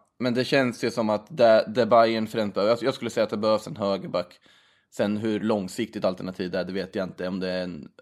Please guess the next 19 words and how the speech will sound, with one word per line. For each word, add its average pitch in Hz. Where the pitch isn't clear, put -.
alternativ 101
som 92
roterar 110
med 107
Pavard 104
eller 95
någon 90
som 90
går 92
in 85
och -
tar 92
första -
platsen, 101
det, 98
det 92
återstår 92
att 90
se. 98